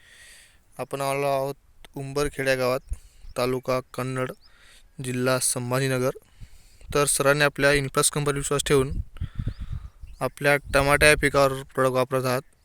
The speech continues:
तर त्यांच्याकडनं जाणून घेऊ की त्यांना टमाटा या पिकावर काय काय रिझल्ट चालून आलेला आहेत ते.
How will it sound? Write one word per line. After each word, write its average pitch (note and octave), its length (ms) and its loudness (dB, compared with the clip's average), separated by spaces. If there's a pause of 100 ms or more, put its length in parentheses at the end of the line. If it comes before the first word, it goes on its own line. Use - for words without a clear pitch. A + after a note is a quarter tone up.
(140)
तर C3+ 160 -4
त्यांच्याकडनं C#3+ 580 0
जाणून C#3+ 300 2
घेऊ C#3 260 0 (200)
की C3 80 -6
त्यांना C3+ 580 0 (440)
टमाटा C3+ 320 2
या C#3+ 120 8
पिकावर C#3 300 4 (220)
काय C3+ 160 2
काय C#3 140 6
रिझल्ट C3+ 280 4
चालून C3+ 460 2 (320)
आलेला C#3 260 2
आहेत C3+ 160 2 (120)
ते. C#3+ 80 2